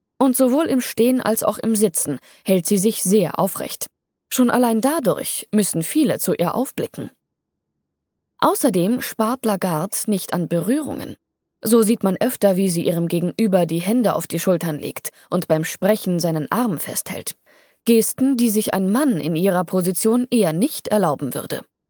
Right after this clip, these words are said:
Auf Fotos mag diese Körperlichkeit sympathisch und sozial wirken. Als Gesprächspartner jedoch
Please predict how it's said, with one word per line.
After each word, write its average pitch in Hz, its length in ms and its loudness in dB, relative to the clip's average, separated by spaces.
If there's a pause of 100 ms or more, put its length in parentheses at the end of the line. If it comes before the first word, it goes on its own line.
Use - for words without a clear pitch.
(400)
Auf 233 180 4
Fotos 247 580 0
mag 185 240 0
diese 170 260 0
Körperlichkeit 185 680 0
sympathisch 180 680 -2
und 170 160 -4
sozial 214 440 -2
wirken. - 340 -6 (480)
Als 190 260 2
Gesprächspartner - 960 -4
jedoch - 460 -8